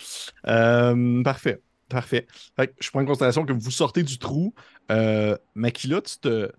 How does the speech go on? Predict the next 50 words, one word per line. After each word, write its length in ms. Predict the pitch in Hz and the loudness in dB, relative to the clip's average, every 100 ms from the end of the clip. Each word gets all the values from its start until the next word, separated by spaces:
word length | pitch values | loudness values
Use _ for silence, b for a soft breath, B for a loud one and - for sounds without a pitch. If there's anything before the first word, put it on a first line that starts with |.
| - | -14
sais, 80 | |
tu 100 | 135 | -12
passes 280 | - 135 139 | -2 -2 0
à 60 | 123 | -2
côté 300 | 107 104 135 | -4 -4 -6
du, 320 | 113 92 - - | -6 -14 -16 -20
du 140 | - | -16
tricrine 380 | - 104 127 123 | -10 -4 0 0
en 80 | 110 | 0
question, 400 | 101 - 123 120 | -2 -2 -4 -4
puis, 220 | 104 92 | -6 -10
puis, 200 | 98 92 92 87 - - _ _ | -12 -12 -12 -12 -14 -16 _ _
tu 100 | - | -6
sais, 60 | 98 | -6
il 120 | 87 | -4
fait 120 | 98 | -6
rien, 280 | 98 98 95 | -4 -6 -6
là. 180 | 107 113 | -8 -8
Il, 300 | 95 90 95 101 _ _ | -8 -10 -12 -16 _ _
il 80 | 123 | -16
sait 100 | - | -16
plus 120 | - | -8
quoi 140 | - 95 | -4 -2
faire, 200 | 117 151 | 0 2
là. 60 | |
Il, 120 | 117 107 | 2 0
il 80 | 131 | 0
est 40 | 113 | 0
plus 120 | 139 | 2
dirigé, 460 | 127 123 113 151 | 0 0 2 0
tu 60 | 135 | 0
sais, 60 | 135 | -2
même 240 | 135 143 | 0 0
dans 120 | 131 | 0
le 100 | 117 | -2
contexte 360 | 113 117 139 131 | -2 -4 -4 -4
d'un, 160 | 110 - b b _ | -6 -8 b b _
d'un 360 | 101 113 110 110 | -4 0 0 0
insecte, 600 | 117 113 98 139 143 - | 0 0 -2 -4 -4 -4
il 60 | 110 | -10
y 20 | |
a 60 | 101 | -6
comme, 300 | 113 104 101 | -6 -6 -8
normalement, 260 | 101 107 | -8 -6
il 100 | 127 | -6
serait 120 | 123 | -6
comme 160 | 107 113 | -6 -4
connecté 400 | 113 110 - 131 | -4 -6 -6 -6
à 80 | 113 | -4
une, 220 | 104 101 | -6 -10